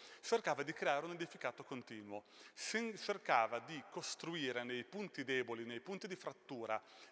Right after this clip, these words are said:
tra i diversi centri, in modo da creare un unico edificato. E l'area di San Benigno in questo caso era assolutamente strategica.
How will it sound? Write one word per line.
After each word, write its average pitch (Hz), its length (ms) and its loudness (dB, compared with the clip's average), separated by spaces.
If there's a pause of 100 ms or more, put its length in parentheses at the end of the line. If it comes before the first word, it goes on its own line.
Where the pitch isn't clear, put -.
tra 151 140 8
i 135 60 4
diversi 131 420 2
centri, 120 560 -2 (260)
in 208 140 0
modo 151 200 0
da 131 100 0
creare 131 500 4
un 180 160 0
unico 120 300 -6
edificato. 113 640 -4 (180)
E 151 100 0
l'area 151 280 6
di 139 100 -2
San 131 200 -2
Benigno 135 440 -6
in 143 160 -8
questo - 260 -8
caso 113 340 0 (300)
era 131 140 2
assolutamente 143 640 -6
strategica. 110 760 -4